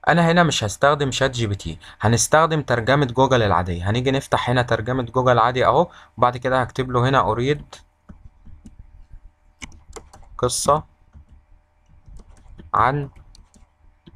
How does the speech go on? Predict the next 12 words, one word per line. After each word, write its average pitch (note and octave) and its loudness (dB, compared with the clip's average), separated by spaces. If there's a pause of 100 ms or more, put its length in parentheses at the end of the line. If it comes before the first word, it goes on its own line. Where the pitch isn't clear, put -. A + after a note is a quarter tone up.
(600)
ابو A#2 0
الهول" A#2 0
مثلا. E2+ -6 (3750)
تمام، A#2+ 0
وبعد D3 0
كده C#3+ 0
هنيجي C#3 0
ناخد C3+ -2
الترجمة A#2 0
دي B2 -2
كده C3 2
كلها B2+ -2